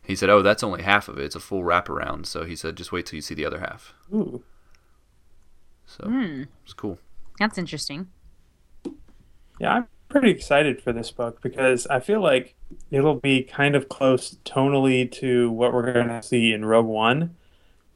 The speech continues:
Speaker 2: Like, I don't think it'll tie in directly or anything, but, you know, the fact that it's a kind of a military ground level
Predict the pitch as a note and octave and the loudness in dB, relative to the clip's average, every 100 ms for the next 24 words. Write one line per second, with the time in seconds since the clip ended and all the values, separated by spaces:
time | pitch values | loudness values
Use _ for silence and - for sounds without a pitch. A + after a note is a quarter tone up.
0 | - B2 C3 C#3+ D3 C#3+ C3 A#2 - B2+ | -6 0 2 2 2 0 2 2 2 2
1 | A#2+ A#2 A2+ B2+ C3+ B2 A2+ A2 G#2+ A#2 | 2 0 2 2 2 2 2 0 -2 -2
2 | A2+ G#2+ A2+ A#2 A#2 A#2 A2+ - C3 A#2+ | -2 2 2 2 2 2 0 2 2 2
3 | B2 A#2 A2+ - A#2 A#2 A2+ A2 G#2+ - | 0 0 0 -4 -2 2 2 2 -2 0
4 | A2 G#2+ G#2 A#2 B2+ B2 B2+ A#2 A#2 A2 | 0 0 -6 0 2 2 0 0 2 0
5 | A2+ A2+ A2+ A2 A2+ G#2+ G#2+ G#2+ G#2+ G2 | -4 -2 2 2 2 0 0 2 4 2
6 | G2 | -2